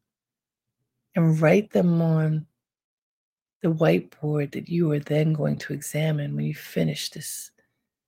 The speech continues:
breathing exercise. Release and invite the light. Release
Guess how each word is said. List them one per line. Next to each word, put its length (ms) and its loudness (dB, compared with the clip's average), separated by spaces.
breathing 380 2
exercise. 920 -8
Release 840 6
and 200 0
invite 340 0
the 100 -10
light. 440 -8
Release 760 -2